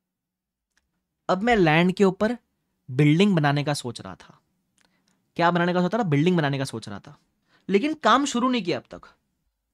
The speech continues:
तो तुमने देखा रहेगा, जब तक लैंड खाली पड़ी होती है ना, तो मैं क्या करता हूँ पता है? उसको एक कार पार्किंग की तरह यूज़ कर लेता हूँ। मैं बोलता, "लैंड तो खाली पड़ी है, तो बहुत सारे कॉर्पोरेट ऑफिस है मेरे बाजू, आजू बाजू में," तो उनको बोलता हूँ, "आओ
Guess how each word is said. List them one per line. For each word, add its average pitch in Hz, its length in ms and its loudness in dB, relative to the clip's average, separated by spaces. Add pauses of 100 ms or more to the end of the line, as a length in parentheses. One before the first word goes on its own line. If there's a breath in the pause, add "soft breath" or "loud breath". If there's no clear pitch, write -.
तो 208 80 -2
तुमने 202 440 -2
देखा 190 240 2
रहेगा, 220 180 0
जब 165 280 0
तक 190 260 -2 (220)
लैंड 175 340 0
खाली 170 260 2
पड़ी 208 200 0
होती 202 220 2
है 196 60 2
ना, 127 260 -8 (640)
तो 170 80 4
मैं 185 220 4
क्या 214 160 4
करता 208 240 0
हूँ 196 80 0
पता 202 180 -2
है? 127 180 -6 (320)
उसको 165 220 -2
एक 214 140 -2 (160)
कार 185 280 4
पार्किंग 180 420 -2
की 180 40 0
तरह 185 120 2
यूज़ 151 200 0
कर 131 100 -10
लेता 110 260 -12
हूँ। 123 80 -8
मैं 147 80 -2
बोलता, 170 160 2
"लैंड 170 260 2
तो 202 80 -2
खाली 185 240 0
पड़ी 208 240 0
है, 190 160 -2 (340 loud breath)
तो 156 240 -6
बहुत 143 360 0
सारे 196 140 2
कॉर्पोरेट 190 440 0
ऑफिस 185 240 2
है 180 60 0
मेरे 156 180 0
बाजू, 127 320 -4
आजू 139 220 0
बाजू 113 260 -6
में," 95 140 -18 (140)
तो 165 80 -2
उनको 165 220 0
बोलता 196 220 2
हूँ, 196 80 6
"आओ 214 200 4